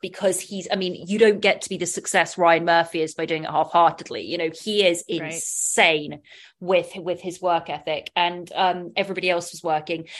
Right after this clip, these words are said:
Speaker 1: and Glee became so big and such a cash cow. So they go into all of this about how it was just all of these kids, or, well, young people, just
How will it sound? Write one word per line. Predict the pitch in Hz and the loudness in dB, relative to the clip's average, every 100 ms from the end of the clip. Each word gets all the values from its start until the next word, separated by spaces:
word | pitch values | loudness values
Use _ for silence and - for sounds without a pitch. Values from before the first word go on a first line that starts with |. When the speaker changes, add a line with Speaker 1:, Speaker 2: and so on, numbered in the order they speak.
| - - | -6 0
Speaker 1:
and | 214 | 0
Glee | 202 214 220 | 0 0 0
became | 220 - 196 190 | -4 -4 -4 -4
so | - 202 | -2 -2
big | 214 190 196 214 - | 0 0 0 0 -4
and | 190 | -8
such | - 196 - 220 | -2 -2 -2 -4
a | |
cash | - 185 - | -2 -2 -2
cow. | - 185 202 233 - - | 0 2 4 2 -4 -6
So | - 240 | -2 4
they | 233 | 4
go | 233 233 | 6 6
into | 220 233 - 233 | 6 2 -4 -6
all | 202 175 | -4 -4
of | - | -2
this | 165 156 - - | -4 -2 -4 -4
about | 202 185 - | -2 -2 -2
how | 208 196 | -6 -6
it | 190 | -6
was | 196 - | -6 -6
just | - 196 - - - - - - | -4 -2 -2 -4 -6 -16 -6 2
all | 233 254 | 4 2
of | 240 | -2
these | 254 220 196 - _ _ _ | -4 -4 -6 -12 _ _ _
kids, | - - 320 180 151 - - - 170 | -4 2 4 4 2 -4 -6 -2 0
or, | 190 175 | 0 2
well, | 190 185 | 2 4
young | 208 208 196 | 2 2 -2
people, | 185 180 | -8 -8
just | 180 233 220 | -4 -2 -2